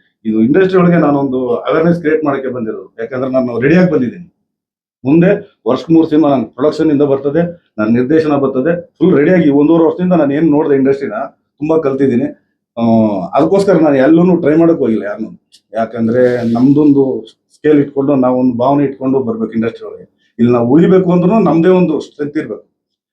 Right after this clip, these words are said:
ನಾವು ಯಾರೋ ಒಂದು ಸ್ಟ್ರೆಂತ್ ಮೇಲೆ ಹೋದ್ರೆ ಅಂದ್ರೆ ನಾವು ಮುಂದೆ ನಿಲ್ಲಕ್ ಆಗೋದಿಲ್ಲ.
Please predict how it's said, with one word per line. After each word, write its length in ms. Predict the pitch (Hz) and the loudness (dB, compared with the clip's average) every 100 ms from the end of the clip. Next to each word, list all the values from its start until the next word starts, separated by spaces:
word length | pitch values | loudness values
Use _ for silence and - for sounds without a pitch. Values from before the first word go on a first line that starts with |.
| - | -6
ನಾವು 140 | 131 131 | 0 2
ಯಾರೋ 300 | 120 160 202 | 4 4 4
ಒಂದು 240 | 208 180 | 4 0
ಸ್ಟ್ರೆಂತ್ 300 | - 160 165 | -2 -4 -2
ಮೇಲೆ 180 | 165 175 | -2 -2
ಹೋದ್ರೆ 340 | 151 156 139 | -2 -2 -4
ಅಂದ್ರೆ 200 | 139 151 | -6 -6
ನಾವು 180 | 143 135 | -6 -4
ಮುಂದೆ 220 | 143 160 | -4 -2
ನಿಲ್ಲಕ್ 300 | 147 135 135 | -2 -2 -4
ಆಗೋದಿಲ್ಲ. 440 | 107 - - _ | -6 -10 -18 _